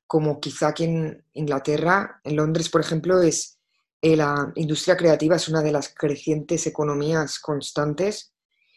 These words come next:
y como que se reconoce y se le da el valor que, que tiene. En el mundo de hoy que vivimos, además de Internet, mm, de im-,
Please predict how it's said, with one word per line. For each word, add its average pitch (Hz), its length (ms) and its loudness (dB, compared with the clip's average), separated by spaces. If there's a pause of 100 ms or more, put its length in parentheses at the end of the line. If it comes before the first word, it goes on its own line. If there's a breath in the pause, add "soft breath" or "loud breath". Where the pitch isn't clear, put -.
(160)
y 170 100 -6
como 175 200 0
que 147 100 -6
se 170 120 0
reconoce 156 500 2
y 185 40 4
se 175 120 2
le 156 80 8
da 147 100 8
el 151 60 4
valor 156 320 4
que, 151 300 2
que 139 120 -6
tiene. 160 400 0 (680)
En 151 100 -2
el 151 100 2
mundo 165 260 2
de 156 100 6
hoy 160 160 6
que 160 160 4
vivimos, 143 400 -2
además 139 300 0
de 160 60 -2
Internet, 143 600 0
mm, 135 340 -8 (720)
de 127 540 2
im-, 143 380 -8